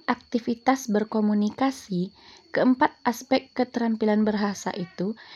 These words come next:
tidak digunakan secara tunggal, melainkan digunakan secara bersama-sama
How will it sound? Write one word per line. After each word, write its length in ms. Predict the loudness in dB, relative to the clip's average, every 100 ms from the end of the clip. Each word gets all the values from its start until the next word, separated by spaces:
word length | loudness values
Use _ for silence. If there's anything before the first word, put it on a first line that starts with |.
| -12 -4
tidak 320 | 4 4 4
digunakan 640 | -2 0 0 0 0 -2
secara 480 | -2 -6 -2 0 0
tunggal, 720 | 0 2 4 4 6 4 2 -8 -20 -20 -8
melainkan 880 | -2 2 2 2 0 -2 -2 -2 -4 -8 -20 -4
digunakan 680 | -2 4 4 4 4 2 2
secara 480 | 0 -2 2 2 2
bersama-sama 1040 | 0 0 0 2 -2 -2 -2 2 0 0